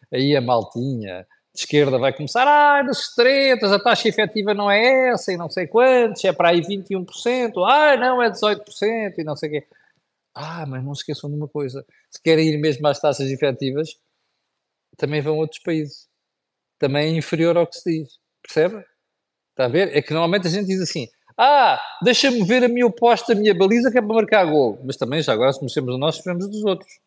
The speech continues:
Só mais um pormenor, a taxa é trinta e um vírgula cinco, vinte e um por cento mais a derrama estadual, mais a derrama municipal. Isto em alguns casos chega a trinta e um vírgula cinco por cento. Porquê é que isto é importante agora? Porque vem uma desaceleração. E como falámos aqui ontem,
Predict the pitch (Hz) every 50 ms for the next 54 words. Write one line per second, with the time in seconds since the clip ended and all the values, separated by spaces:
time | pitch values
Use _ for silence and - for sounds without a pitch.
0 | _ _ _ _ _ _ _ _ _ _ _ _ _ _ _ _ - 180 190 202
1 | 185 175 175 151 160 139 127 110 107 101 107 - 151 147 - - 135 - 147 147
2 | 143 - 143 139 123 117 139 127 120 - - 104 87 87 104 104 127 143 156 165
3 | 165 165 151 - 151 147 151 - - 120 110 107 107 107 95 110 120 139 147 156
4 | - - - 131 117 113 113 113 117 117 117 _ - 113 110 110 110 98 107 110
5 | 131 131 127 117 110 104 95 - 87 87 92 90 90 _ _ _ _ _ _ _
6 | _ _ _ _ _ - 147 151 - - 160 131 120 120 131 127 - - 135 131
7 | - - 131 120 123 120 - 117 - - 147 120 113 117 127 123 113 113 113 113
8 | 117 113 101 - - 107 98 _ - - - _ _ _ _ _ _ _ _ _
9 | _ _ _ _ - 254 240 - 226 170 - - 160 131 - - 131 117 104 107
10 | 95 92 92 98 _ - 131 143 151 160 156 151 143 127 147 156 147 - 143 147
11 | 143 139 - 123 101 92 - - 165 151 - 143 120 104 104 101 110 104 - 127
12 | 101 92 87 - 110